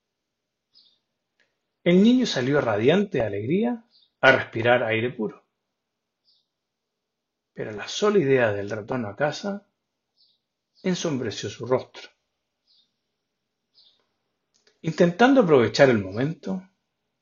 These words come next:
decidióse confiar su secreto. En cuanto subieron al automóvil, Julián empezó: "Oiga, papá,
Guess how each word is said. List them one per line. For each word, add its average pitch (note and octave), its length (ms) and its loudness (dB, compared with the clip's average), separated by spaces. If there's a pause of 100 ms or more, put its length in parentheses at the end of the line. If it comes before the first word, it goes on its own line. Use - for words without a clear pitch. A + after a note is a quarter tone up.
(540)
decidióse D3 640 0
confiar C3 460 -4
su C#3 160 -8
secreto. - 520 -8 (1900)
En - 120 -18
cuanto A3+ 340 0
subieron A2+ 460 -2
al G2 140 -6
automóvil, F#3 800 -4 (920)
Julián B2 460 0
empezó: A2+ 440 -8 (2750)
"Oiga, B2+ 420 4
papá, B2+ 480 0